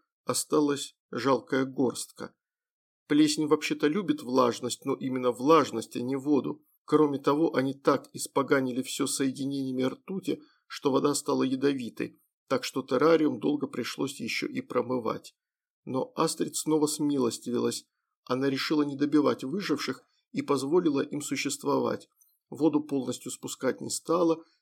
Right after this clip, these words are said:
террариум превратился в лягушатник, она снова подкормила астридианцев дрожжами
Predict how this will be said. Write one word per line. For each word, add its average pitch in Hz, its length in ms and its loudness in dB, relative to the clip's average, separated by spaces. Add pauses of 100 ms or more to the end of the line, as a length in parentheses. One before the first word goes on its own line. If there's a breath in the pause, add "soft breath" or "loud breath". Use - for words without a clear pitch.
(140)
террариум 156 460 6
превратился 127 680 -2
в 110 60 -8
лягушатник, 139 760 -2 (340)
она 139 180 0
снова 160 320 2
подкормила 127 680 -2
астридианцев 120 800 -2
дрожжами 123 680 0